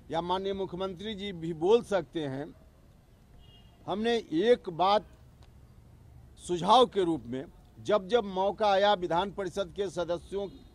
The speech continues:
के मनोनयन चयन के लिए उम्मीदवारी के बारे में या राज्यसभा, तब तब हमने कहा कि पार्टी में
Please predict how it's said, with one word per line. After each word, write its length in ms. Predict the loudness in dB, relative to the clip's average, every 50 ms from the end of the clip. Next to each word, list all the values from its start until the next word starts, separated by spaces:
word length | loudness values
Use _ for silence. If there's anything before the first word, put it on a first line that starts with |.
| -20 -20 -20 -20 -20 -20 -20 -20 -4 0
के 220 | 2 2 2 2 0 -4 -12 -20 -20 -20 -20 -20 -18 -14
मनोनयन 680 | -10 -8 -6 -4 -4 -2 -2 -2 -2 -2 -2 -4 -6
चयन 400 | -6 -6 -4 -4 -2 -4 -6 -6
के 140 | -6 -6 -4
लिए 140 | -2 -2 -2
उम्मीदवारी 560 | 0 0 0 0 2 2 2 2 2 -2 -4 -8 -14 -20 -20 -20 -20 -20 -20 -20 -20 -20 -20 -20 -12 -6
के 80 | -6 -2
बारे 320 | 2 2 2 2 2 -2
में 260 | -2 -4 -4 -6 -6 -8 -10 -16 -20 -20 -20 -14 -6
या 160 | -2 0 0
राज्यसभा, 760 | 0 2 0 -2 0 -2 -6 -4 -2 -4 -2 0 0 0 -2 -2 -6 -14 -20 -20 -20 -20 -20 -20 -20 -4 0
तब 240 | 2 2 2 0 -2 -2
तब 180 | -2 0 2
हमने 360 | 2 2 2 0 -2 -2 -4 -4
कहा 460 | -4 -2 -2 4 8 8 8 8 6 2 -4 -14 -20 -20 -20 -20 -20 -20 -20 -20 -20 -20 -20 -20 -14 -12
कि 220 | -10 -10 -10 -12 -16 -20 -20 -20 -6 0
पार्टी 400 | 2 2 2 2 0 -2 -4 -2
में 360 | 0 0 0 0 0 -4 -8